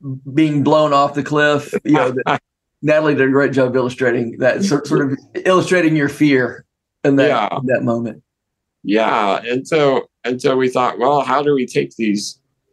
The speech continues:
Speaker 2: concerns?" Because kids are probably gonna have them too, you know?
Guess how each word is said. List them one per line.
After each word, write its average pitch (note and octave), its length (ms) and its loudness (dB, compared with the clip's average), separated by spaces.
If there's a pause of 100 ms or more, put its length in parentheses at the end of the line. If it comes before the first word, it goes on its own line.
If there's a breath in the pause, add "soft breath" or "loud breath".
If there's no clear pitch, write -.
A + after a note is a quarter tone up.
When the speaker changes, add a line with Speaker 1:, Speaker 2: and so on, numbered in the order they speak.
(140)
Speaker 2:
concerns?" G#2+ 680 0
Because G#2 480 -4 (200)
kids A2+ 280 0
are A2 100 2
probably G#2 360 0
gonna F#2+ 220 0
have G2 200 -2
them F#2+ 220 0
too, - 300 0
you F2 160 2
know? F2+ 380 0